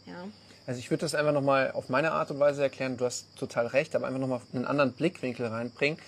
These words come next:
Speaker 2: Ähm, wenn du dich ketogen ernährst, dann musst du nicht dich perma-, also du kannst das auch nur eine Phase machen, um deinen Stoffwechsel zu hacken. Das funktioniert tatsächlich. Ähm, was aber halt einfach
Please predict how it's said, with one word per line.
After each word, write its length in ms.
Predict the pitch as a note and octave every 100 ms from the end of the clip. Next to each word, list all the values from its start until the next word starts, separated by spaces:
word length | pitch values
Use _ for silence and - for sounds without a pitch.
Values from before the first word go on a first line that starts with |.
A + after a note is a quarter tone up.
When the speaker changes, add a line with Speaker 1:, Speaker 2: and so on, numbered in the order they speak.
| - - - -
Speaker 2:
Ähm, 260 | C3 C3+ C3+ - - - -
wenn 160 | A#2+ D#3
du 60 | F3+
dich 180 | E3+ -
ketogen 400 | F3 F3 D3 D3+
ernährst, 580 | C3+ A#2+ A#2+ A#2 - - -
dann 140 | B2
musst 340 | D3 G#3+ -
du 60 | G#3
nicht 360 | F3 F3+ F#3 -
dich 140 | C#3
perma-, 320 | - C#3+ D3
also 160 | C#3+ B2+
du 100 | B2
kannst 260 | D3+ E3+ -
das 80 | -
auch 120 | -
nur 100 | D3
eine 100 | D3+
Phase 420 | - C#3 C#3+ D#3+ D3+
machen, 260 | C#3 D3
um 120 | C3
deinen 140 | B2+ A#2+
Stoffwechsel 540 | - A#2+ B2+ A#2+ -
zu 160 | - A2
hacken. 300 | A2 - A2
Das 100 | G#2+
funktioniert 480 | D#3+ D#3+ D3+ C#3+ -
tatsächlich. 720 | B2+ - C#3 - - - - - - - -
Ähm, 200 | C3 B2 - -
was 180 | C3+ C3
aber 240 | C#3 D3
halt 220 | C#3+ D3 -
einfach 260 | C3 B2+